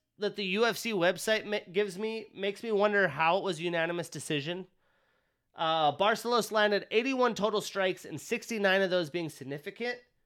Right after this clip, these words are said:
He also had two knockdowns, which is a pretty big deal. Uh, Valiev landed seventy-seven total strikes, and seventy-seven all being significant. So it must have just been way more power and damage of Tamir.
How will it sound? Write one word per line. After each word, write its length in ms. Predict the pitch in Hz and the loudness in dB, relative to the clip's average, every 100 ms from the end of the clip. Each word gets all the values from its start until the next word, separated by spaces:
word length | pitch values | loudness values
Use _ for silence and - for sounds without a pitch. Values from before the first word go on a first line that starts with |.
| _ _ _ | _ _ _
He 120 | - | 4
also 260 | 208 233 269 | 4 6 4
had 200 | 254 151 | 2 0
two 180 | - 254 | -4 2
knockdowns, 540 | 202 190 190 165 139 | 4 4 2 0 0
which 60 | 123 | -4
is 40 | |
a 40 | - | -6
pretty 180 | - | -4
big 180 | 135 135 | -4 -6
deal. 320 | - 131 180 - _ _ _ _ _ _ - | -6 -6 -6 -12 _ _ _ _ _ _ 2
Uh, 220 | 180 165 151 - 165 | 2 2 -6 -14 -2
Valiev 680 | 196 226 269 240 214 175 - | 0 2 4 6 6 4 -4
landed 400 | 190 190 185 135 | 2 2 0 -2
seventy-seven 680 | - 294 285 208 202 170 160 | 2 2 2 0 2 2 0
total 260 | 170 156 | -2 -2
strikes, 640 | 143 - 156 151 - - _ _ _ _ _ _ _ _ _ _ _ _ _ _ | -4 0 0 0 -6 -20 _ _ _ _ _ _ _ _ _ _ _ _ _ _
and 100 | 185 | -6
seventy-seven 680 | 170 226 233 220 - 220 202 | 0 2 2 0 0 0 2
all 200 | 175 190 | 6 6
being 220 | 185 196 | 8 6
significant. 640 | 175 175 165 - - 175 - _ _ _ _ _ _ _ | 4 -2 -4 -4 -6 -6 -8 _ _ _ _ _ _ _
So 300 | - 208 196 | 0 4 4
it 100 | - | 2
must 200 | 240 240 | -2 -2
have 80 | 208 | -8
just 180 | 202 | -4
been 180 | 214 202 | 0 2
way 160 | 190 214 | 4 4
more 180 | 214 180 | 6 4
power 380 | 160 196 202 | 4 6 6
and 160 | 196 151 | 6 4
damage 420 | 165 190 202 190 | 4 4 4 0
of 120 | 180 | -4
Tamir. 560 | - 143 165 226 269 254 | -8 -6 0 2 2 0